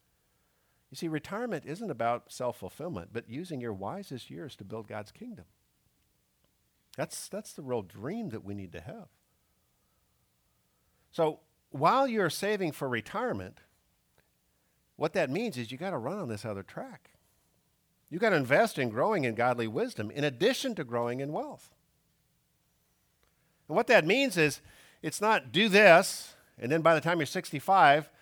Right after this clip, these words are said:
then start growing in godliness and wisdom. That's what a lot of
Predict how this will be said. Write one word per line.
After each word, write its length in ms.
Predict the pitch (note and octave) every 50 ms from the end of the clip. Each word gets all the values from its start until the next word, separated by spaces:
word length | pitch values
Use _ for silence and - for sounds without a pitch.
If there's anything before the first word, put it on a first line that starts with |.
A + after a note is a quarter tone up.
| _ _ _ -
then 280 | G2 C#3 F#3 A3 G#3
start 420 | - - - D#3 D3+ D3+ D#3+ C3 A2+
growing 320 | A2 B2+ C#3+ D3+ D#3 D#3
in 100 | D3 C3
godliness 540 | A2+ B2+ C#3 C#3+ C#3 A#2 G#2 G2+ G#2+ - -
and 120 | G2 G2
wisdom. 340 | G2+ G#2+ G2 - - E2 D#2+ _ _ _ _ _ _ _
That's 360 | - B2 D#3+ - - - -
what 160 | C#3+ D#3 D3+ C#3+
a 40 |
lot 220 | C3+ C3 C#3 F3 F3+
of 80 | D#3+